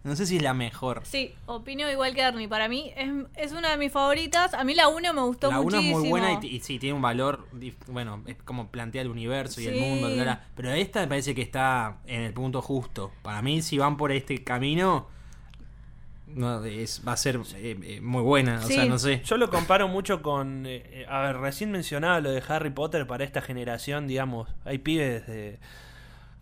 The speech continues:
Speaker 3: no quiero hablar de los centennials, incluso más jóvenes que no tienen ni idea de lo que es Harry Potter, por ahí, ¿viste? No, no supieron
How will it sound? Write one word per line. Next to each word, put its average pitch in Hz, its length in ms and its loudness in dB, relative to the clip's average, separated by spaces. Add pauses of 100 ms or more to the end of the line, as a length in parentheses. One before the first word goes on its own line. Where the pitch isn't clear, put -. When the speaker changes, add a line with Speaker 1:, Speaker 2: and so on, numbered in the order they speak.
(160)
Speaker 3:
no 165 160 0
quiero 202 200 6
hablar 185 220 10
de 175 80 6
los 147 140 4
centennials, 147 520 2
incluso 165 340 0
más 165 160 0
jóvenes 151 520 8
que 127 260 -6
no 170 140 -4
tienen 135 200 -4
ni 117 60 -6
idea 131 260 4
de 117 120 2
lo 120 140 -2
que 131 120 0
es 120 100 -4
Harry 113 180 -2
Potter, 123 420 4
por 107 120 -6
ahí, 131 160 -2
¿viste? 139 240 -2
No, 131 200 0
no 147 160 -2
supieron 160 500 2